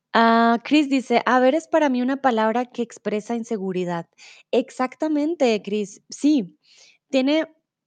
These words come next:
estas dos formas. A ver puede tener dos, dos expresiones. Una de inseguridad, como de hang on, no, perdón, de let's see,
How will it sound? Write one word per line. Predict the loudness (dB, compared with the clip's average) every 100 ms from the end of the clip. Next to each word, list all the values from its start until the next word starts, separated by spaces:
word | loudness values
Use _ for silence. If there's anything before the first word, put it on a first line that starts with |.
| _
estas | -6 -2 -2 -2 0
dos | 2 0 -4
formas. | -4 -2 -2 -4 -6 -10 -4
A | 0
ver | 4 2 2
puede | 2 2 2
tener | 0 -4 -4 -4 -2
dos, | -2 -2 -6 -20 -20 _ _ -8
dos | -6 -4
expresiones. | -8 -8 -6 -6 -6 -8 -6 -10 -14 _
Una | -6 -2
de | 0
inseguridad, | -2 -2 -4 -4 -4 -2 -4 -6
como | -10 -6 -6 -6 -8 _ _ _ _ -10
de | -6 -4 -4 -6 -4
hang | -2 0
on, | 0 0 -4 -8 _ _ _ _ -6
no, | -4 -2
perdón, | -4 -4 -4
de | -2
let's | -2 -4 -6
see, | -4 -4